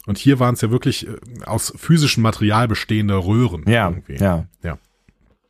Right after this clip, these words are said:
Speaker 1: Ähm, sahen in, äh, Discovery ein bisschen spaciger aus.
Speaker 2: Mhm.
Speaker 1: Ähm,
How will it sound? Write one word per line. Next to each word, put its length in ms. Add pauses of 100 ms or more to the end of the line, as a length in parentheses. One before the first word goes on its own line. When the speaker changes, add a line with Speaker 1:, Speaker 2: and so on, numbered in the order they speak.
(300)
Speaker 1:
Ähm, 280 (640)
sahen 380
in, 260
äh, 200
Discovery 680 (160)
ein 140
bisschen 520
spaciger 640
aus. 420
Speaker 2:
Mhm. 280 (320)
Speaker 1:
Ähm, 640